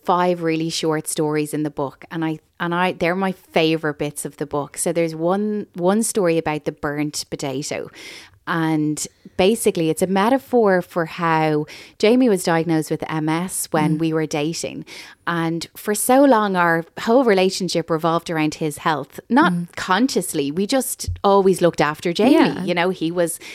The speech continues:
Speaker 1: in inverted commas, the sick one,
Speaker 2: Mm.
Speaker 1: even though, you know, he was well and thriving. So, um, the burnt potato is about how whenever I would make the dinner and there was a burnt bit of the dinner, I'd eat it.
Speaker 2: Right.
Speaker 1: Because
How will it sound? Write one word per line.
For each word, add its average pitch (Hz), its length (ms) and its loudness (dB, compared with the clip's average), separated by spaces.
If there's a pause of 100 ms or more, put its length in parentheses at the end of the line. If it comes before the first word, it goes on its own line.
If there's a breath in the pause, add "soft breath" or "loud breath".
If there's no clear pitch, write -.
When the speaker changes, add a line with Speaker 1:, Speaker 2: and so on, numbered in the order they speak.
(120)
Speaker 1:
in 190 160 2
inverted 170 480 -2
commas, 175 380 -2
the 190 100 -4
sick 240 340 2
one, 147 220 2
Speaker 2:
Mm. 190 100 4
Speaker 1:
even 185 240 4
though, 160 240 2 (360 loud breath)
you 185 80 2
know, 170 140 2
he 175 180 -2
was 170 200 2
well 175 360 2
and 156 120 0
thriving. 160 640 0 (400 loud breath)
So, 185 600 4 (100)
um, 175 500 -2 (160)
the 202 140 0
burnt 254 380 2
potato 190 560 2
is 165 200 -4
about 165 420 0
how 185 340 2
whenever 185 500 2
I 175 140 4
would 165 160 4
make 160 320 2
the 160 80 0
dinner 160 440 2
and 165 140 -4
there 165 80 2
was 160 180 2
a 156 60 2
burnt 160 420 -2
bit 160 140 0
of 151 140 -8
the 160 100 -2
dinner, 147 460 -2
I'd 156 240 2
eat 147 160 -2
it. - 340 -10 (160 soft breath)
Speaker 2:
Right. 143 300 -2 (180)
Speaker 1:
Because 190 380 0